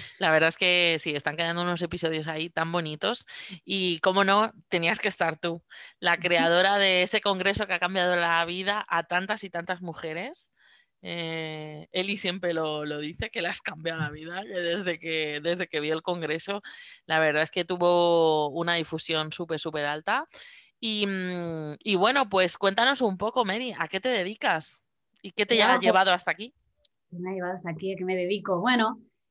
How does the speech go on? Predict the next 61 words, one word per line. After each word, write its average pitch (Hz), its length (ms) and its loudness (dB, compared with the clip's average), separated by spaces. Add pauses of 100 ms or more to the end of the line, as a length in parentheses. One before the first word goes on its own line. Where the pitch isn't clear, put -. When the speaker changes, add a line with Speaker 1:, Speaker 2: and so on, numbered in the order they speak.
(140)
Speaker 2:
em, 202 640 -2
yo 226 80 2
soy 311 120 4
psicóloga 254 380 4
de 262 80 6
formación 220 560 2 (600)
y 180 1000 2
soy 170 240 -6
coach. 220 440 -2 (140)
Lo 165 100 -10
que 160 60 -6
pasa 170 120 -4
es 196 40 -8
que 214 40 -4
entre 190 220 0
medio 214 480 2
a 185 80 4
mí 180 100 0
me 190 100 -2
gustaba 185 300 -2
mucho 202 220 -4
la 170 80 0
comunicación. 170 720 0
<laughs> 240 680 -8 (180)
Y 214 380 2
yo 214 80 0
no 247 60 -2
sabía 208 220 0
si 196 80 -6
ser 196 180 -2
psicóloga 262 400 -2
o - 40 -4
periodista, 170 540 -4
¿no? 330 240 -10
Y 185 120 -8
aquello 196 280 -8
que 202 100 -10
quería 190 200 -4
hacer 208 120 -6
las 214 160 -4
dos 220 140 -8
cosas, 247 300 -6
total, 156 260 -10
que, 160 80 -14 (400)
bueno, 139 220 -16 (180)
estudié 165 240 -10
psicología 202 720 0
y 180 60 0
luego 175 160 -2
me 185 100 0
fui 180 180 -4
un 180 120 -6
poco 175 180 -2
por 175 120 -2
ahí, 165 240 0
por 175 120 -6
el 165 80 -4
mundo 160 200 0
de 165 40 0
la 170 100 -4
comunicación. 156 680 -6